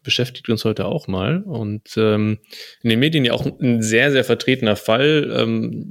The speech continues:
war die Verhängung des Bußgeldes gegen den, äh, V F B Stuttgart in dieser Woche.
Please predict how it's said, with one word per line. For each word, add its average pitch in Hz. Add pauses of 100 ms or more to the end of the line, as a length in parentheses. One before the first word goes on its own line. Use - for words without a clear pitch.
(140)
war 117 (480)
die 113
Verhängung 123
des 117
Bußgeldes 123
gegen 117
den, 104
äh, 101
V 139
F -
B 101
Stuttgart -
in 101
dieser 95
Woche. 170